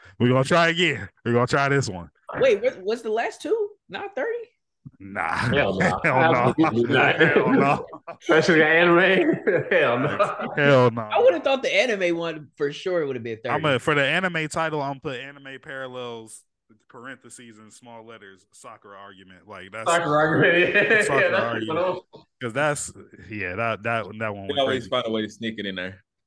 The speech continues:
Speaker 1: Facts, facts. But since it's Drew's first time on the show, this is the media entertainment segment. Drew, give me your favorite artist of all time. Doesn't, it doesn't have to be who you think is the best, but your favorite.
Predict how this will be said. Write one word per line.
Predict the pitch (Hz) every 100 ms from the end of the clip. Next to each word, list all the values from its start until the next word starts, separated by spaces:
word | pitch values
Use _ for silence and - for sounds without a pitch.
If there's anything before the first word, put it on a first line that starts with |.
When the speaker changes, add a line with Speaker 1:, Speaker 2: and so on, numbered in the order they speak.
| _
Speaker 1:
Facts, | 131 104 95
facts. | 123 101 - -
But | - 190 220 202
since | - 185
it's | 160
Drew's | 151 175
first | - 156 -
time | 165 151
on | 143
the |
show, | 131 147 143
this | 139
is |
the | 135
media | 135 131 127
entertainment | 120 117 131 123
segment. | - 135 120 117 _ _ 110
Drew, | 135 135
give | 131 170
me |
your | 160 139
favorite | - 151 143 135
artist | 120 123 117
of | 123
all | 110 110
time. | - 98 76 _ _ _ _ _ _ _ _ - - -
Doesn't, | 156 170 160
it | 131 117
doesn't | 156 165
have | 160 151
to | 147
be | 147
who | 147
you | 139
think | 127 143
is | 131
the | 110
best, | 107 117 101
but | 117 -
your | 104
favorite. | 110 87 80